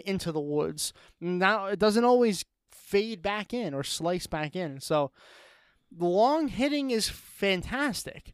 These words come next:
But if, if this is a typical European-style course, which I, I'm assuming it is, um,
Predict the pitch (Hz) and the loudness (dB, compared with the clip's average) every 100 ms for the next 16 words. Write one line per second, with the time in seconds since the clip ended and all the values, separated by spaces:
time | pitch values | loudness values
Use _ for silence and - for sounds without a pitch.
0 | _ _ _ _ 180 175 - 190 165 - | _ _ _ _ 0 0 -2 -8 -8 -8
1 | 208 185 - _ 156 151 226 - 240 190 | -4 -4 -4 _ -20 -2 0 2 2 0
2 | 170 233 - 247 220 196 196 - 208 208 | 0 -2 -2 0 2 4 2 0 -6 -4
3 | 175 - 190 180 - 175 208 294 - 151 | -4 -2 0 0 0 0 0 0 -4 -6
4 | 143 - _ _ _ _ - - 139 - | -6 -10 _ _ _ _ -12 -10 -8 -4
5 | 226 269 151 123 190 165 156 - _ _ | -4 -2 -6 -2 0 0 -2 -8 _ _
6 | _ _ _ - 139 139 131 | _ _ _ -8 -4 -4 -4